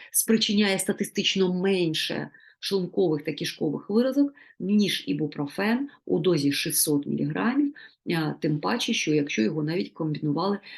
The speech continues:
е, з мізопростолом. Да, і немає серйозних гематологічних, а, побічних реакцій. Враховуйте це. Це відіграє дуже важливу роль, коли ви починаєте комбінувати, враховуючи, що хворий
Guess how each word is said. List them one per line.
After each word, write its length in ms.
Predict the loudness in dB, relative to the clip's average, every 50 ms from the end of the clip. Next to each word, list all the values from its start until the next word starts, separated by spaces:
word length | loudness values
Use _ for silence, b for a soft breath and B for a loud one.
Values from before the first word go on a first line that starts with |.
| B B B
е, 100 | -2 -2
з 180 | 0 -2 0
мізопростолом. 1080 | 0 0 0 0 0 -2 -4 -4 -4 -6 -4 -4 -4 -2 -4 -4 -2 -2 -2 -4 -6 -8 -14 _ _ _ _ _ _ _ _ _ _ _ _ _ _ _ _ _ _ _ _ -4
Да, 280 | 0 0 2 0 0 0
і 100 | 0 0
немає 360 | 0 2 2 2 2 2 0
серйозних 580 | 0 0 2 2 2 2 2 2 0 -2 -2 -4 B B B B B
гематологічних, 920 | -2 0 0 0 0 2 2 2 2 0 0 -4 -4 -4 -4 -6 -6 -10 B B B B B
а, 160 | -4 -2 -2
побічних 600 | -2 -2 -2 -2 -2 -2 -4 -4 -6 -6 -6 -4
реакцій. 680 | -4 -2 -2 -2 -2 -4 -6 -10 -10 -8 -6 -6 -6 -8 -10 B B B B B B B B
Враховуйте 680 | 0 2 2 2 4 2 2 4 2 2 2 0 0
це. 360 | 0 -2 -4 -4 -4 -6 -8 B B B B B B
Це 120 | 0 2
відіграє 500 | 2 2 2 0 0 0 2 2 2 2
дуже 540 | 0 0 0 0 0 0 0 2 0 0 -2 -4 -6
важливу 420 | -4 -4 -2 -2 -2 0 0 0
роль, 280 | 0 2 2 2 0 -2 B B B B -6
коли 240 | -2 0 0 0
ви 100 | 0 0
починаєте 640 | -2 -4 -4 -6 -6 -4 -4 -4 -4 -4 -4 -6 -8
комбінувати, 680 | -6 -6 -4 -4 -2 -2 0 0 0 0 0 0 -2 -2
враховуючи, 760 | -2 -4 -6 -6 -4 -4 -2 0 2 2 2 2 0 -4 -4
що 240 | -4 -6 -6 -6 -10 -14
хворий 500 | -10 -2 2 4 4 6 6 4 2 0